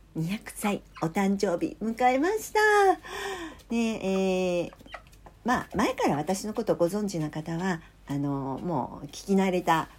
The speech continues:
あの、お話だと思うんですけども、私ね、毎年お誕生日には二百歳のお誕生日を迎えることに、えー、何年か前からしてるんですね。で、まあ、あの、今回、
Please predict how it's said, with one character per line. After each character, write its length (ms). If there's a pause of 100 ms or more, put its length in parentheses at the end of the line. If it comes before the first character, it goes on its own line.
(380)
あ 140
の、 240
お 60
話 280
だ 120
と 80
思 140
う 20
ん 60
で 100
す 80
け 80
ど 80
も、 160 (140)
私 360
ね、 140 (160)
毎 160
年 400
お 40
誕 300
生 160
日 120
に 120
は 140 (160)
二 120
百 180
歳 200
の 200
お 20
誕 260
生 140
日 140
を 40
迎 220
え 20
る 80
こ 120
と 100
に、 160 (240)
え 60
ー、 200
何 200
年 160
か 100
前 200
か 120
ら 80
し 80
て 120
る 120
ん 100
で 60
す 140
ね。 280 (480)
で、 340
ま 180
あ、 80 (180)
あ 140
の、 100
今 200
回、 260